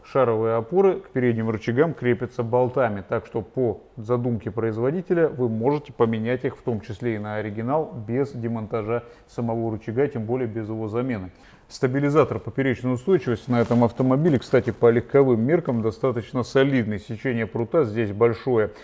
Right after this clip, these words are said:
Крепится он сверху на подрамнике, за рулевой рейкой. И при этом, а, доступ к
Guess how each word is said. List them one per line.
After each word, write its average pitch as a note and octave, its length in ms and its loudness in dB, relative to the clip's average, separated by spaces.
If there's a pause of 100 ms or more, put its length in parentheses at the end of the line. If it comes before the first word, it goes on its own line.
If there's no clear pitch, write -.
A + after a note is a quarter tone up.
(180)
Крепится C3+ 440 0
он A#2 140 2
сверху A#2+ 400 0
на A2+ 120 -2
подрамнике, C#3+ 680 2
за A2+ 300 4
рулевой A#2 400 2
рейкой. F3+ 440 2 (280)
И E3 240 0 (100)
при B2+ 160 4
этом, C#3 300 4 (340)
а, A#2 400 2
доступ B2 460 2 (100)
к B2 240 6